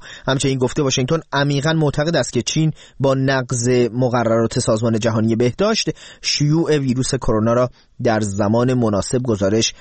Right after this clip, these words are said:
نداده است. ناظران اتحادیهٔ اروپا هم بر اساس یک سند داخلی این اتحادیه که در اختیار رادیو اروپای آزاد، رادیو آزادی قرار گرفته، معتقدند که میان دولت‌های ایران، روسیه و چین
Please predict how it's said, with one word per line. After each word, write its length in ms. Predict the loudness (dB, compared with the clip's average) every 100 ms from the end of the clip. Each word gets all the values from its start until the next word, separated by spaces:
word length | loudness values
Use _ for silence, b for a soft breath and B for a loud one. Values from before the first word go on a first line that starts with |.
| B 0
نداده 440 | 0 0 -6 -10
است. 260 | -12 -12 -18 _ _ _ _
ناظران 360 | -2 2 0 0
اتحادیهٔ 380 | 0 0 2 0
اروپا 240 | 0 0
هم 160 | 0 -4 B B -2
بر 140 | -2
اساس 240 | -2 -2
یک 240 | 2 0 -2
سند 540 | -2 0 0 0 0 B B -8 0
داخلی 520 | 2 2 0 0 2
این 160 | 2 0
اتحادیه 440 | 0 0 2 0
که 140 | 0 0
در 160 | 0
اختیار 420 | 0 0 2 0 -2 B -2
رادیو 260 | 0 2
اروپای 380 | 0 2 0 2
آزاد، 520 | 0 0 0 2 -2 b b -2
رادیو 580 | 0 0 0 2 2 0
آزادی 580 | 0 0 0 0 0 -2 B B
قرار 240 | 0 0 2
گرفته، 300 | 0 0 0
معتقدند 480 | 0 0 0 -2 0
که 100 | 0
میان 280 | 0 0
دولت‌های 460 | 0 0 0 0 0
ایران، 380 | 0 2 0 0
روسیه 320 | -2 0 0
و 100 | 0
چین 280 | 0 -2